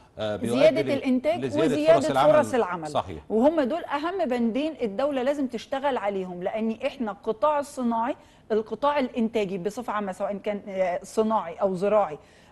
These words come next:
Speaker 2: آه، أو حتى إنتاج
Speaker 1: قطاع
Speaker 2: حيواني،
Speaker 1: خاص بالأساس.
Speaker 2: هو
Speaker 1: مم.
Speaker 2: الأساس في نمو أي اقتصاد دولة على مستوى العالم، وهو ده اللي التوجه الحالي للدولة، إني أزود الإنتاج الصناعي الاقتصادي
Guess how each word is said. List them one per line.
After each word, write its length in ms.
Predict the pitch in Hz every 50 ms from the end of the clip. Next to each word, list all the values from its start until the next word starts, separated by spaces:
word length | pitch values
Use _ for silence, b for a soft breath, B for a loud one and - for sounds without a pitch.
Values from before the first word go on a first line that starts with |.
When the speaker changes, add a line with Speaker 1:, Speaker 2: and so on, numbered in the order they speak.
| B -
Speaker 2:
آه، 160 | 208 196 196
أو 200 | - - 254 302
حتى 320 | - - 320 330 - 294
إنتاج 240 | 247 226 220 277 -
Speaker 1:
قطاع 120 | - - -
Speaker 2:
حيواني، 360 | 277 254 240 233 247 269 294
Speaker 1:
خاص 160 | 320 - -
بالأساس. 340 | - 247 - - 208 240 254
Speaker 2:
هو 300 | 294 302 302 302 311 330 330 - -
Speaker 1:
مم. 120 | - 220
Speaker 2:
الأساس 800 | 226 233 226 - - 226 226 226 - 269 262 - 214 - - - - -
في 100 | 214 208
نمو 520 | 214 214 214 220 247 277 285 269 240 - - - 302
أي 300 | 320 349 302 277 240 220
اقتصاد 600 | 220 - - - 220 - - 247 254 247 202 190
دولة 280 | 247 262 269 262 254
على 260 | 233 214 262 294 294 277
مستوى 480 | 240 226 220 - - 226 214 202 202
العالم، 420 | 190 185 165 170 170 165 160 160 160 b b b b b b
وهو 380 | 220 214 233 294 320 294 277 247
ده 240 | 220 311 320 - - 233
اللي 240 | 233 214 208 202 233
التوجه 640 | 226 - - 220 226 269 285 254 233 277 262 247 - -
الحالي 640 | - - - - - 254 247 262 285 285 330 349 - -
للدولة، 600 | 233 220 226 240 185 180 185 196 185 180 180 165 b b b b b b 240
إني 280 | 254 254 254 - 226
أزود 360 | 220 208 240 254 262 262 254 - - 214
الإنتاج 640 | 208 202 - 208 202 196 - 202 185 175 160 165
الصناعي 600 | 175 - - - 196 190 196 214 233 247 285 - B B B B B - 240
الاقتصادي 840 | 240 - 240 233 - - - 226 214 - 233 220 214 214 - 196